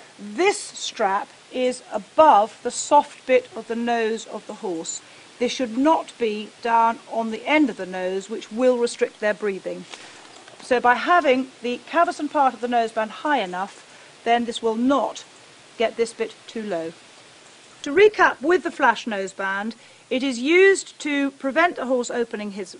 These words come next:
his or her mouth. It is also used to prevent the horse crossing the jaw. It is allowed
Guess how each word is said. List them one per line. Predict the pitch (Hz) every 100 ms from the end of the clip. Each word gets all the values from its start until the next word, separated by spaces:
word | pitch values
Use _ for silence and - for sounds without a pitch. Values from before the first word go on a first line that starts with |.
| -
his | 196
or | 208 190
her | 190
mouth. | 185 233 302 302 - - - -
It | - 233
is | 240
also | 285 277 - 247
used | 233 247 233
to |
prevent | 208 247 233
the | 226
horse | 220 208
crossing | 247 220 214
the | 196
jaw. | 185 254 285 285 294 - - -
It | 220 240
is | 220
allowed | 233 254 311 311 311 311